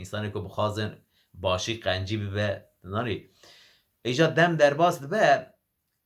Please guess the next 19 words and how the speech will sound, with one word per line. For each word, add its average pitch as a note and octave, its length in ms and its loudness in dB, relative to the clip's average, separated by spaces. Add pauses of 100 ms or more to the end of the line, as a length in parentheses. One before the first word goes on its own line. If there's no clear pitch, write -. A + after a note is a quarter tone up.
(120)
Herdemê G#2+ 720 -6
Teyr B2+ 380 -6
ku F#2+ 220 -14
dema A2+ 400 -4
dilwaniya F#2+ 560 -2
xwe E2+ 180 -8
datîne, G#2+ 460 -4
diçe G#2 320 -2
be A2+ 320 2
rehma G#2+ 360 -2
Xwedê, G2+ 680 -6 (380)
îja G#2+ 300 -4
ew B2 100 -4
şehre G2 420 -4 (100)
Hemûd F#2+ 540 -6
bi F#2+ 60 -6
çavê A#2+ 320 0
xwe F2+ 180 -8
dibîne, A2 600 -4